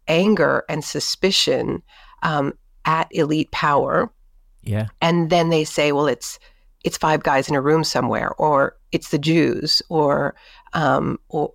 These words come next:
Speaker 1: you know, the Jews and the Chinese, or wh-, wh-,
Speaker 2: Yeah.
Speaker 1: you know, whoever the enemy of the day is." Um, and it's actually a system protecting, uh, critique, because,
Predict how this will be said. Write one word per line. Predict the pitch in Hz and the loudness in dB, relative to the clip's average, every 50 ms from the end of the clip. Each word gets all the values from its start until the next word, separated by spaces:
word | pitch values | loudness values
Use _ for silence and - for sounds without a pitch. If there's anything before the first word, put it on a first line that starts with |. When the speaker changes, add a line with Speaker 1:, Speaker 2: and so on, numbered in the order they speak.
| _ - | _ -10
Speaker 1:
you | - - 147 | -6 -2 -2
know, | 135 143 | -2 -2
the | 147 143 160 | -2 -2 -4
Jews | 156 156 156 160 160 156 - | -2 -2 -2 -2 -2 -2 -4
and | - 151 156 165 | -4 -2 -2 0
the | 156 | 0
Chinese, | - - 170 151 151 156 165 165 156 139 113 107 87 - - | 0 0 0 0 0 2 2 2 2 2 0 -2 -4 -4 -2
or | - - 151 151 - - | -2 0 0 -2 -4 -2
wh-, | 170 175 - - | 0 0 0 0
wh-, | 185 196 202 | -2 -2 0
Speaker 2:
Yeah. | 202 | 2
Speaker 1:
you | 196 | 2
know, | 160 160 | 2 2
whoever | 180 214 190 185 175 175 175 | 2 4 4 4 4 2 0
the | 165 170 147 | 2 2 2
enemy | 143 160 165 160 156 156 | 2 2 0 0 -2 -2
of | 151 143 | -2 -2
the | 151 156 | -4 -2
day | 151 160 156 156 156 147 139 - | 0 2 2 4 4 2 2 0
is." | 135 98 87 - - - _ - - - - - - - _ - | -2 -6 -8 -10 -12 -18 _ -20 -20 -20 -20 -20 -20 -12 _ -6
Um, | 170 156 151 143 143 139 127 170 - - _ _ _ _ - - _ _ _ _ | -4 -2 0 0 0 -2 -4 -6 -8 -16 _ _ _ _ -20 -20 _ _ _ _
and | - 170 170 165 160 156 151 151 156 156 - - _ _ _ _ - | -4 -2 -2 0 0 -2 -2 -2 -2 -4 -6 -10 _ _ _ _ 2
it's | 180 196 - - | 2 2 2 2
actually | 214 202 233 262 - - - 240 208 175 156 160 156 151 | 0 0 0 0 0 0 0 2 2 2 2 2 2 0
a | 156 | 0
system | - - - - - - - - - 160 160 156 | 0 -2 -2 -2 -2 -2 -2 -2 -2 -4 -4 -4
protecting, | - 160 147 - - 254 254 - - - 135 - - - - - - - _ _ - | -4 -4 -4 -2 -2 -2 -2 -2 -2 -2 -2 -2 -4 -6 -6 -8 -8 -10 _ _ -6
uh, | - 156 160 131 - - | -4 -2 -2 -2 -2 -4
critique, | - - 180 156 - 190 160 - - - - | -4 -4 -4 -2 0 -2 -2 -2 -6 -6 -4
because, | - 170 - - 180 160 147 - | -2 -2 0 0 0 0 0 -2